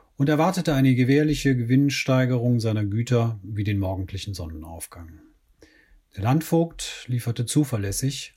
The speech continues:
und unspektakulär seit zwanzig Jahren, jedoch zu Lasten seiner Persönlichkeit.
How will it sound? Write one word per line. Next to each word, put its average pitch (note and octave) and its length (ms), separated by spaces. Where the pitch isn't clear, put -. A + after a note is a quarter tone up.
und C#4 140
unspektakulär F#2+ 920
seit G2+ 180
zwanzig A#2 420
Jahren, E2 380
jedoch A2+ 320
zu - 160
Lasten G#2+ 360
seiner A2 220
Persönlichkeit. E2 960